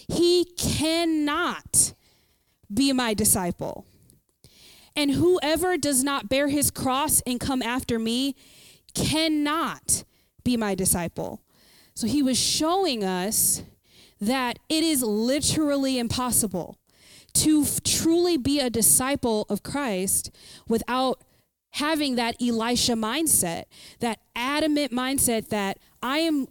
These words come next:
going to forsake all else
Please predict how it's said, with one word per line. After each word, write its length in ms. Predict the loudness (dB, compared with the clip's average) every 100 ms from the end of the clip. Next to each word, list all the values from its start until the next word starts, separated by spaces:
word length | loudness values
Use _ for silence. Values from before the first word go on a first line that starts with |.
| -2
going 320 | 0 2 2
to 220 | 0 0
forsake 640 | 0 0 0 2 0 -2 -6 _ _ _ -4
all 340 | 0 2 2 0
else 460 | 0 0 0 -2